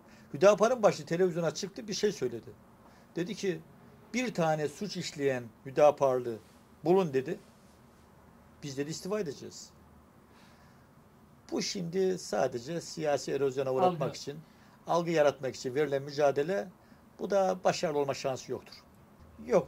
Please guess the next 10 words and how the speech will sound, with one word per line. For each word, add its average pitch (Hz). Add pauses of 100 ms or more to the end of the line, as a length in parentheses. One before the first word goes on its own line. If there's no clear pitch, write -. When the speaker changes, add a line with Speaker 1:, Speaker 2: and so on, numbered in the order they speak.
Speaker 1:
bununla, 240
buralar 165
bizi, 147
bizim 147
hiç 170
ilgi 139
alanımız 123
değil. 95 (460)
Bakın 147
ben, 160